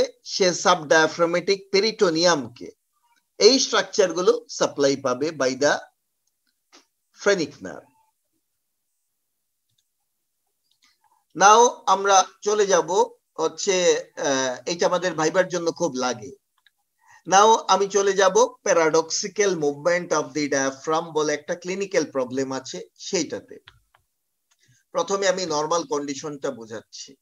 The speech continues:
এখানে আমি দেখছি this is the normal diaphragm, here is our normal diaphragm। At the beginning of inspiration,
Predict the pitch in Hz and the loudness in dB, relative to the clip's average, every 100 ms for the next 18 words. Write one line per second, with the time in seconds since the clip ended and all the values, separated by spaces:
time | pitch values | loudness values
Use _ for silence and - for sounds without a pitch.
0 | _ _ _ _ _ _ _ _ _ _ | _ _ _ _ _ _ _ _ _ _
1 | _ _ _ _ - 196 208 226 233 185 | _ _ _ _ -6 -2 0 2 4 4
2 | 175 185 175 165 - - 165 156 151 - | 2 -2 -4 -6 -6 -8 -8 -8 -10 -10
3 | 175 170 165 - 156 156 160 160 139 123 | -2 0 0 -4 -4 -2 -2 -2 -2 -4
4 | 120 - 123 92 - _ 139 143 156 147 | -6 -8 -10 -10 -18 _ -8 -6 -4 -6
5 | 143 143 175 - - _ _ 131 127 131 | -4 -2 -4 -6 -14 _ _ -10 -8 -6
6 | 143 175 - _ - 120 113 101 - 95 | -6 -6 -8 _ -18 -10 -8 -8 -14 -16
7 | - - _ _ _ _ _ _ _ _ | -16 -18 _ _ _ _ _ _ _ _
8 | _ _ _ - 165 180 202 175 156 170 | _ _ _ -2 0 2 2 2 -2 -6
9 | 196 208 220 208 202 196 - 180 165 - | -4 -2 2 4 2 0 -12 -10 -10 -12
10 | - 147 151 165 - 120 | -8 -4 -2 -2 -6 -10